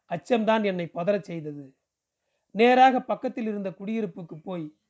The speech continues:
மாரிமுத்துவை பார்த்தேன். "ஆன டாக்டர்கிட்ட காட்டிடுவோம் சார்" என்றார். "இல்ல, வேற டாக்டர்கிட்ட காட்டலாமே" என்றேன்.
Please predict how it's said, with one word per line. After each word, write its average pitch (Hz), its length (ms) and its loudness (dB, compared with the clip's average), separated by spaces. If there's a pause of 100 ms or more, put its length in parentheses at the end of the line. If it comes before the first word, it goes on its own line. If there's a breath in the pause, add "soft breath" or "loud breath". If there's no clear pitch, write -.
(180)
மாரிமுத்துவை 175 640 0
பார்த்தேன். 147 520 -10 (1080)
"ஆன 196 340 2
டாக்டர்கிட்ட 214 420 2
காட்டிடுவோம் 208 360 2
சார்" 202 460 2 (420)
என்றார். 151 480 -10 (320)
"இல்ல, 208 440 0 (540)
வேற 220 260 6
டாக்டர்கிட்ட 226 380 0
காட்டலாமே" 190 600 0 (400)
என்றேன். 156 440 -8